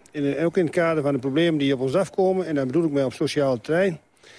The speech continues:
En wat ik nu allemaal hoor, is alleen een kwestie van herverdeling van gelden. Waar de gewone man, de werkende man, er niks mee opschiet. En, en zeker de mensen die, die, die, die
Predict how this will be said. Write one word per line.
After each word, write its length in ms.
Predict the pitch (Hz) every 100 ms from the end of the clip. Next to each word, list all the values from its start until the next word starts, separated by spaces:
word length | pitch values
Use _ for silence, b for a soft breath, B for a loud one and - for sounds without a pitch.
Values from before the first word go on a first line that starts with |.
| B
En 100 | 160
wat 100 | 156
ik 80 | 151
nu 160 | 196 226
allemaal 240 | 202 175
hoor, 260 | 170 180 147
is 200 | 151 143
alleen 220 | 143 151
een 60 |
kwestie 280 | 131 175 160
van 100 | 139
herverdeling 720 | 131 190 185 175 185 196 190 156 _ _ b b
van 180 | - 185
gelden. 440 | 175 196 214 247 - _ _ B B B B
Waar 200 | - 156
de 80 | 151
gewone 340 | 143 170 175
man, 280 | 160 175 151
de 80 | 143
werkende 360 | 175 180 156
man, 260 | 151 165 151
er 60 | 143
niks 220 | 175 -
mee 140 | 156
opschiet. 380 | 190 - 240 - _ _ _ _ b b b b
En, 200 | 185 170
en 120 | 180
zeker 220 | 151 196 180
de 60 |
mensen 240 | 170 175 139
die, 260 | 170 160
die, 160 | 156 160
die, 140 | 156
die 160 | 147